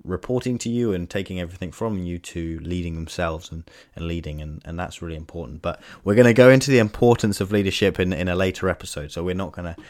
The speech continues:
we're not gonna take all of that content right now. <laughs> But I, what I'd like, we're gonna wrap things up now. So what I'd like to just finally touch on is, so Joe, on this channel, what do we view as actually the most effective leadership?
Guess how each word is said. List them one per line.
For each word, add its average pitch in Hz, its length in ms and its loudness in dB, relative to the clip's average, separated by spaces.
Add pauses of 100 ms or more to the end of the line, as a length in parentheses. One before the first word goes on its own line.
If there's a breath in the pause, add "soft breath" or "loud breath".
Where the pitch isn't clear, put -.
(160 loud breath)
we're 95 80 -4
not 101 80 0
gonna 92 120 -2
take 95 320 0
all 90 100 -2
of 80 100 -6
that - 200 6
content - 340 0
right 82 220 -2
now. 78 240 -10
<laughs> - 40 -20 (400 loud breath)
But 123 100 6
I, 117 100 8 (100)
what 135 180 2
I'd 151 120 6
like, 123 200 2
we're 110 140 -6
gonna 110 280 -2
wrap 110 340 0
things 95 200 -2
up 98 140 0
now. 90 300 -2
So 90 260 -2 (220 soft breath)
what 123 160 0
I'd 113 80 4
like 117 180 2
to - 80 -8
just - 180 -4
finally 101 380 0
touch - 320 -2
on 90 160 0
is, 87 220 -8 (240 soft breath)
so 107 160 -2
Joe, 110 360 4
on 120 180 0
this 117 140 -4
channel, 107 440 -4
what 104 240 -2
do 120 100 0
we 110 140 2
view 98 280 2
as 92 120 0
actually 87 400 -2
the 85 100 -4
most 87 340 -4
effective - 440 -10
leadership? 82 580 -8